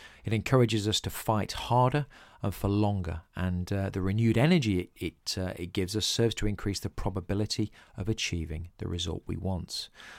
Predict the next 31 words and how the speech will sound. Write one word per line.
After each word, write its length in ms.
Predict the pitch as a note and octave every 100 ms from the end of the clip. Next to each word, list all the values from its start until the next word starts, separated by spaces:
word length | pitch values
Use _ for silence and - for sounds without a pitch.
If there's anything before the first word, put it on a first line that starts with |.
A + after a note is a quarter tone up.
| - -
But 100 | A#2
while 160 | B2 A#2+
confirmation, 760 | - C#3 - C3 C3+ - A2+
when 140 | A2 A2+
it 100 | G2
comes, 240 | B2 A2
is 120 | G2
a 40 | F#2
good 300 | G2 C3+ E3+
thing, 400 | - E2+ F#2+ A#2 _ _ _
its 220 | G2+ - G#2
absence 480 | G2+ - - - -
is 160 | F2+ E2+
dangerous, 800 | - F#2+ F#2 E2+ E2 - - -
especially 680 | F2+ - - B2 - A2+
when 140 | G#2+ A#2
it 100 | -
comes 460 | - E2 D#2+ - -
to 160 | -
executive 640 | F2 E2 F2 - - D2+
job 240 | - E2+ -
search. 500 | - - - - - _ - - - -
Now, 140 | A#2+ G#2
when 100 | B2+
it 100 | B2
comes 200 | G3+ -
to 100 | B2+
successful 500 | - - B2+ - G#2
executive 360 | F#2+ G2 F2
job 220 | - A2
search, 300 | - C#2 -